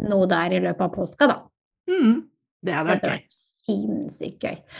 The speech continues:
Speaker 2: Mm.
Speaker 1: Men utover det så er det Drammen, og du har ditt neste er?
Speaker 2: Eh, det er, eh, sentrumsløpet, det. Og det er syvogtyvende april. Jeg er ikke
Speaker 1: Det er jo mange, det er jo flere mellom der.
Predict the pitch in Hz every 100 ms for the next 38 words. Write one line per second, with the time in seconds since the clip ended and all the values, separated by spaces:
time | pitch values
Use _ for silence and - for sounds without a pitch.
0 | - 202 180 165 294 294 302 294 254 233
1 | 220 320 427 415 330 262 220 254 254 247
2 | 247 240 208 240 240 226 - 185 190 208
3 | 190 - _ _ _ _ - - _ -
4 | - - 247 233 220 214 208 202 208 190
5 | 196 180 170 160 160 160 170 165 160 165
6 | 165 - 170 - 160 - 139 165 196 -
7 | 269 359 202 135 - 220 202 175 170 170
8 | 160 151 156 165 143 139 143 131 - -
9 | 254 202 - 247 233 240 254 202 190 196
10 | 220 208 202 196 185 214 269 240 262